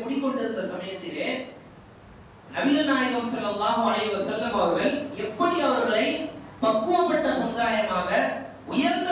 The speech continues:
சமுதாயமாக, மிகப்பெரிய லட்சியத்தை கொண்ட சமுதாயமாக,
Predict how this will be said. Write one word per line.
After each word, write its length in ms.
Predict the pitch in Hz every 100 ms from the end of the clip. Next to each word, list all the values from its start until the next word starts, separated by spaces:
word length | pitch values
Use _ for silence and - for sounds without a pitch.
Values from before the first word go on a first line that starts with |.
| 339
சமுதாயமாக, 720 | 269 254 240 220 208 180 175 175 269 - - - -
மிகப்பெரிய 540 | - 269 339 - - 339 254
லட்சியத்தை 460 | - - 339 349 269
கொண்ட 220 | 262 262 262
சமுதாயமாக, 680 | 220 214 220 208 190 180 170